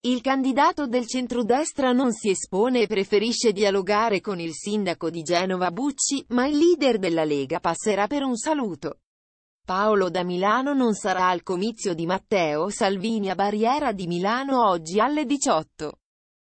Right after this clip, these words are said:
Il candidato sindaco del centrodestra resterà a Porta Palazzo, a Combo, dove ha organizzato un dialogo con il sindaco di Genova Marco Bucci, uno dei tre appuntamenti di chiusura della campagna elettorale.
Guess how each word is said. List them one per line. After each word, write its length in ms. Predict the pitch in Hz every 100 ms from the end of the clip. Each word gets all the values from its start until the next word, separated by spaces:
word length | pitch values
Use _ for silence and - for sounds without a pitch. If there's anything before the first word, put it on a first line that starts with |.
| _ -
Il 180 | 247 240
candidato 680 | 269 269 262 277 349 330 277
sindaco 600 | - 254 277 214 196 185
del 220 | 190 180
centrodestra 880 | 185 170 170 165 196 214 - 214 190
resterà 500 | 214 - 220 214 214
a 60 |
Porta 360 | 208 220 220 -
Palazzo, 640 | 175 175 160 - - 160
a 200 | - -
Combo, 460 | 269 330 196 156 147
dove 340 | - 196 196 202
ha 60 |
organizzato 840 | 247 269 285 302 254 269 233 - 185
un 120 | 196
dialogo 460 | 196 208 214 190 196
con 180 | 220
il 140 | 196 190
sindaco 480 | - 202 170 160 175
di 140 | 165
Genova 480 | 160 175 185 185 196
Marco 400 | 208 233 233 175
Bucci, 500 | 175 240 - - 294
uno 280 | 214 220 196
dei 160 | 156 156
tre 240 | 196 214
appuntamenti 760 | 190 190 185 185 170 202 214 196
di 120 | 214
chiusura 540 | - 220 185 269 330
della 240 | 233 190 185
campagna 680 | 196 185 202 226 277 269
elettorale. 840 | 285 285 277 294 254 151 147 151